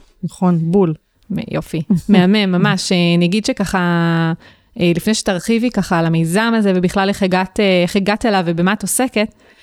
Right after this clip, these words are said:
Speaker 2: אני אגיד שלפני ככה כמה ימים נתקלתי באחת הקבוצות, אה, פייסבוק הגדולות של אימהות, במישהי שהעלתה פוסט,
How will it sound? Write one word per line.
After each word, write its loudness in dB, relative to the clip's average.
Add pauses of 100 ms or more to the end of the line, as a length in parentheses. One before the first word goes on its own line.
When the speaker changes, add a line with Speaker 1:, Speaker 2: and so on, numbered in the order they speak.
(160)
Speaker 2:
אני 4
אגיד 2
שלפני 2
ככה -4
כמה 0
ימים 2
נתקלתי 0
באחת -2
הקבוצות, -2
אה, 2 (580)
פייסבוק 0
הגדולות 0 (120)
של 0
אימהות, 0 (460)
במישהי 2
שהעלתה 0 (120)
פוסט, -4